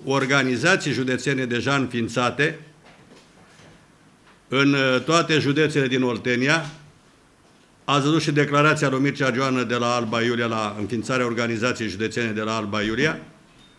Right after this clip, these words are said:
că vor merge singuri în alegeri și, după câte știți, și în Gorj vor fi mai mulți care vor veni în septembrie-octombrie la Partidul Social Românesc.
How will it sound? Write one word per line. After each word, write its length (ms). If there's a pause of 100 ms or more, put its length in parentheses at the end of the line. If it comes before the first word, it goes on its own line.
(240)
că 260
vor 220
merge 680
singuri 560
în 80
alegeri 600 (420)
și, 200
după 260
câte 280
știți, 260
și 80
în 180
Gorj 280
vor 240
fi 120
mai 180
mulți 300
care 460 (1500)
vor 220
veni 260
în 200
septembrie-octombrie 920
la 460
Partidul 680
Social 560
Românesc. 480